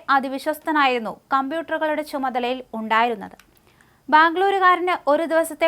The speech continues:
ഉത്സവം പോലും നേർച്ചയായി നടത്താൻ അനുവദിക്കരുതെന്ന ഉദ്ദേശത്തോടെ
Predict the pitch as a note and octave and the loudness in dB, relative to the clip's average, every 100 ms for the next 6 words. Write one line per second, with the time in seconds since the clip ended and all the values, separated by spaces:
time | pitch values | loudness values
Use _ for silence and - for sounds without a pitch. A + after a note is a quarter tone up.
0 | D#4+ D4 D4 D#4 E4 D#4 C#4+ C#4+ A3 _ | 2 0 2 2 2 2 2 2 -2 _
1 | _ _ - C#4 D4+ E4+ - F4 F4 D#4 | _ _ -8 -2 -2 -4 -2 -2 0 0
2 | D4 D#4 D#4 D4 C4+ C#4 D4+ D4+ D4+ C#4 | 2 0 0 0 0 0 -4 -4 -4 -4
3 | C#4 C#4 - B3 A#3+ C4+ D4+ D4 C#4+ | -2 -4 -4 -8 -4 -4 -4 -4 -2